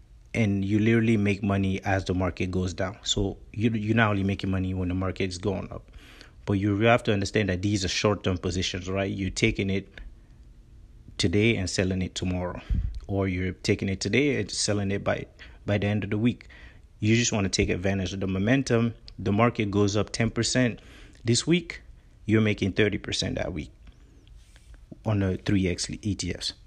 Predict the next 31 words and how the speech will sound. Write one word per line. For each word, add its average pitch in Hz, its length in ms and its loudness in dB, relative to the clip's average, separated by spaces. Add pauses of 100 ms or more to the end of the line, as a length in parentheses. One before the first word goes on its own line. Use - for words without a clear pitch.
(120)
So 92 380 0 (1040)
that's - 500 4 (220)
my 101 120 -2
secret 101 420 0
sauce 98 340 0
for - 180 -6
making 98 600 -2 (840)
money 104 520 0
on 101 80 0
the 92 80 0
short 101 340 0
term 95 380 0 (640)
using 101 500 2
leverage 95 340 0
E 95 140 -2
T 90 220 -2
Fs. - 260 -4 (1400)
A 92 60 -2
lot 117 160 8
of 113 80 -2
people 110 200 6
are 107 40 8
not 107 200 4
gonna 101 160 0
talk 127 220 2
about 92 260 -2
this 87 220 -4
because 90 520 -6 (1200)
it's, - 360 -2
it's, - 340 -2
uh, 95 280 4